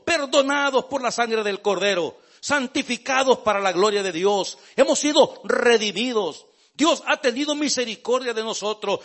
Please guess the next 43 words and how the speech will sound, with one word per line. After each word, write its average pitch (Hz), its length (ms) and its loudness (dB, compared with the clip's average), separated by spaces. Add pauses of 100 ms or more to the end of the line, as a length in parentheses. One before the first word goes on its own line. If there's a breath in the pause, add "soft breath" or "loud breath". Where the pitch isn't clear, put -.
nos 240 200 0
ha 247 60 -2
dado 277 200 -2
un 214 140 -8
nombre 240 400 -2
nuevo, 196 440 0 (180 loud breath)
ha 208 100 0
ido 277 140 0
a 285 100 -2
preparar 262 460 0
lugar 254 420 0
para 214 220 0
nosotros 233 560 -2
en 196 160 -6
la 175 100 -2
gloria. 170 560 -4 (260 soft breath)
Podemos 220 400 -2
tener 220 300 -6
comunión 208 680 -4
con 190 200 2
Él, 202 340 -2 (240 loud breath)
que 233 100 0
es 214 120 -4
el 202 120 -4
Rey 220 200 -6
de 208 120 -2
Reyes 233 360 -2
y 226 40 -4
Señor 214 460 -2
de 226 80 -4
Señores, 202 840 -6 (440 soft breath)
y 190 80 -6
vamos 190 260 -2
a 180 100 -8
pasar 165 260 -6
juntos 160 380 -10
la 151 100 -8
eternidad. 135 680 -10 (260 soft breath)
¿Qué 170 140 -10
más 135 280 -18
recompensa 107 680 -20
quiere 87 220 -20
usted? - 260 -20